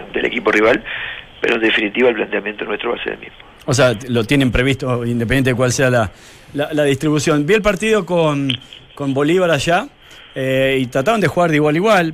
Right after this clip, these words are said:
Speaker 2: eh, con una cancha que desde mi punto de vista no te permitía jugar mucho por bajo y tendían a levantar mucho el balón a Ordóñez. Eh, eh, ¿aquello fue una situación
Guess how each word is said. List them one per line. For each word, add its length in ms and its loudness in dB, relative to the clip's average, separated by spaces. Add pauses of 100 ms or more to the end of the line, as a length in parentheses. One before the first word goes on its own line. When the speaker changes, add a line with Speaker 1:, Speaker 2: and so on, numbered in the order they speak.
Speaker 2:
eh, 640 -2 (100)
con 260 -8
una 120 0
cancha 260 0
que 120 2
desde 140 0
mi 120 0
punto 240 -2
de 40 2
vista 200 0
no 80 0
te 100 -2
permitía 380 0
jugar 240 0
mucho 240 0
por 140 0
bajo 240 2
y 20 0
tendían 340 2
a 60 2
levantar 400 2
mucho 400 0 (500)
el 140 0
balón 280 2
a 40 4
Ordóñez. 640 2
Eh, 480 -2 (480)
eh, 460 -10 (1040)
¿aquello 320 0
fue 100 -2
una 80 0
situación 720 0